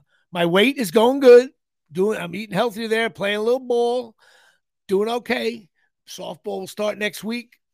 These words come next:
Excited. Game got canceled Sunday, and I couldn't make it 'cause of the dance. So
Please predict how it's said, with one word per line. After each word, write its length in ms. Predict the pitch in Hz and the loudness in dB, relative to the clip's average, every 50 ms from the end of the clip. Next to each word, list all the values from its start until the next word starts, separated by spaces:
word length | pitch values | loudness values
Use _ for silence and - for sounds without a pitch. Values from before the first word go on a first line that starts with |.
| _ _ _ | _ _ _
Excited. 400 | - - 175 175 190 196 185 147 | -16 -12 -8 -8 -8 -8 -8 -10
Game 200 | 147 175 185 180 | -10 -10 -10 -8
got 200 | 180 175 160 - | -10 -10 -10 -8
canceled 380 | - 175 185 190 - - 156 | -6 -6 -6 -6 -6 -8 -12
Sunday, 320 | - - 180 175 175 175 170 | -8 -8 -8 -6 -6 -6 -6
and 80 | 160 | -8
I 60 | 147 | -8
couldn't 240 | 139 - 165 165 160 | -10 -10 -10 -10 -8
make 240 | 160 165 180 170 - | -6 -6 -8 -8 -10
it 100 | 180 139 | -12 -16
'cause 140 | - 131 123 | -16 -16 -16
of 80 | 135 | -14
the 40 | 131 | -16
dance. 380 | 131 - 185 190 208 208 180 - | -12 -10 -8 -6 -6 -6 -8 -10
So 240 | - 160 - - | -14 -14 -16 -16